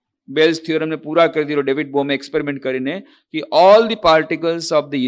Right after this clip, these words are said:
universe are interconnected at a deeper level. It is a holistic universe. આ જે છે વિશ્વ છે એક છે અને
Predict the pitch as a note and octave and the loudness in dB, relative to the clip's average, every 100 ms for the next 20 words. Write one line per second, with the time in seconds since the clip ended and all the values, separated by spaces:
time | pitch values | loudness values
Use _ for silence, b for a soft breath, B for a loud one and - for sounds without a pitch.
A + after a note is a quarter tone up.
0 | C3 C3 C#3 E3 E3 - - B2 C#3 - | -4 -2 -2 -2 -6 -12 -6 -2 0 -2
1 | D#3 E3+ F3+ E3 C3+ B2+ E3+ - C3 C#3 | -8 -8 -8 -6 -6 -6 -8 -8 -6 -6
2 | A2+ A#2+ - D3 C3 G2 E2+ _ - D3 | -4 -6 -6 -6 -4 -6 -8 _ -14 -10
3 | F#3 E3+ C3+ C#3 - C3 A#2 G#2+ G2 F2+ | -8 -4 -4 -4 -10 -14 -12 -10 -10 -10
4 | - b b b D3 D#3+ E3 F3+ G#3+ C#3+ | -14 b b b 0 0 -2 -2 -2 -2
5 | B2 C3 D3+ - F#3+ E3+ E3 - F#3 G3+ | -8 -10 -8 -8 -8 -8 -10 -2 0 0
6 | G3+ - G#2 - b b - D#3 G#3 A3 | -2 -6 -6 -8 b b -6 -2 -2 -4